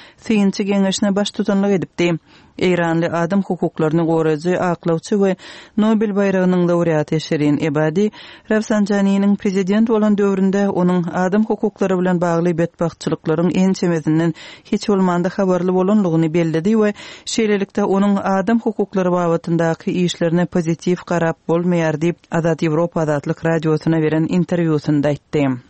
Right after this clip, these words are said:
Siriýanyň prezidenti Bashar al-Assad ýurdun opozisiýasy bilen teklip edilen parahatçylyk ugrundaky gepleşikler başa barsa, öz hökümetiniň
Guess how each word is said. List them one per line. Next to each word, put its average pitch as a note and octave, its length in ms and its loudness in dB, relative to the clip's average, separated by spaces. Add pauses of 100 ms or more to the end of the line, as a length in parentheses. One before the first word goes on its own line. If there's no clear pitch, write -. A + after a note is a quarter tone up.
(100)
Siriýanyň B3+ 560 2
prezidenti F3+ 640 0
Bashar E3 400 0
al-Assad A3 800 -2
ýurdun G#3+ 380 2
opozisiýasy G#3+ 640 -2
bilen G3 240 0
teklip G3+ 420 0
edilen F3+ 380 0
parahatçylyk E3 560 0
ugrundaky D#3 500 2
gepleşikler E3 680 -2
başa D#3+ 260 0
barsa, F#3+ 320 -2 (380)
öz A3 260 0
hökümetiniň G#3 560 0